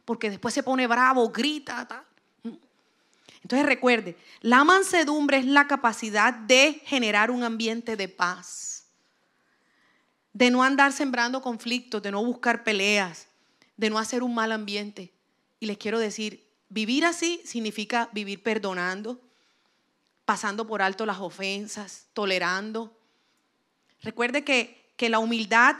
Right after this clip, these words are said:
es entender que somos débiles, que hay limitaciones en nuestro carácter, que todos fallamos, ¿sí? Y que, y que Dios quiere que podamos tener esa misericordia unos con otros.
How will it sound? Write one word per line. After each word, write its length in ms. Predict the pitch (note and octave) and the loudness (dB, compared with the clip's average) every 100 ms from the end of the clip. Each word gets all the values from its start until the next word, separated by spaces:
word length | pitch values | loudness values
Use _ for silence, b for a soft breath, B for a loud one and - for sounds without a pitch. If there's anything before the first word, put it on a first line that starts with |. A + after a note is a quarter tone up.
| - | -4
es 140 | A#3 | -2
entender 800 | C4+ C4 A#3 A3 A3+ A#3+ B3+ _ | -2 -2 -4 -2 0 -2 -6 _
que 120 | A#3 | -10
somos 280 | G#3+ G#3+ A3 | -10 -8 -8
débiles, 600 | G#3 G#3 G3 - - - _ _ _ _ _ _ _ _ _ _ - | -6 -6 -8 -14 -20 -20 _ _ _ _ _ _ _ _ _ _ -8
que 120 | G#3+ | -4
hay 260 | G3+ A#3 | -4 -4
limitaciones 880 | A#3+ A#3+ A3+ F#3+ - G#3 A3 G3 E3+ | -4 -4 -4 -6 -6 -4 -4 -6 -10
en 100 | G#3 | -8
nuestro 300 | G3+ - G3 | -8 -8 -8
carácter, 520 | F3+ F3 G3 - F#3+ _ - | -6 -4 -6 -8 -16 _ -10
que 140 | A3 | -6
todos 240 | A3 B3 C4 | -2 -2 0
fallamos, 680 | A#3+ G3 G#3+ B3 C4+ - _ _ _ _ _ _ | -2 2 2 0 -4 -10 _ _ _ _ _ _
¿sí? 420 | - A3 C4+ F4 b b b b b _ | -16 -8 -6 -8 b b b b b _
Y 160 | B3+ B3 | -4 -2
que, 320 | A#3+ G#3+ G#3+ - | 0 -2 -2 -8
y 100 | C4 | -6
que 140 | A#3 | -4
Dios 220 | A#3 C4+ | 0 -2
quiere 280 | - D4+ D4 | 2 2 2
que 80 | B3 | -2
podamos 380 | A3 G3+ A#3+ C4 | -2 -2 -2 -6
tener 200 | A#3 A3+ | -6 -6
esa 200 | B3 C4 | -6 -6
misericordia 640 | A3 G#3+ G3+ G#3 G#3 A3+ | -8 -8 -8 -8 -6 -4
unos 240 | A3 A#3+ A#3+ | -4 -4 -4
con 180 | B3+ | -2
otros. 440 | B3+ D#4+ F#3 - | 0 -2 -6 -14